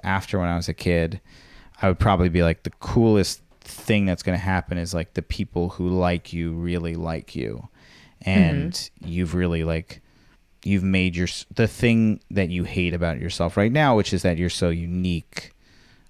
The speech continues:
Speaker 1: will as an adult be very cool about you. Like, you are, you never got through that. You just sort of made that your M O. And I think that would be really cool. Um,
Speaker 2: I love that.
Speaker 1: Yeah.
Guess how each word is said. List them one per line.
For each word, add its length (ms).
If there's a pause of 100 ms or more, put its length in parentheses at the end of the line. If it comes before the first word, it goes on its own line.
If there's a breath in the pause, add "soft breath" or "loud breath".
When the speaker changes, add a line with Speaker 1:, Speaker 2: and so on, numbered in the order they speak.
Speaker 1:
will 200
as 160
an 100
adult 380
be 140
very 240 (180)
cool 640
about 380
you. 180 (120)
Like, 520 (280)
you 340
are, 420 (220)
you 180
never 640
got 220
through 340
that. 300
You 120
just 240
sort 180
of 80
made 280
that 200
your 440 (120)
M 220
O. 320 (680 soft breath)
And 80
I 60
think 220
that 160
would 120
be 120
really 280
cool. 380 (760 soft breath)
Um, 340
Speaker 2:
I 20
love 160
that. 300 (220)
Speaker 1:
Yeah. 280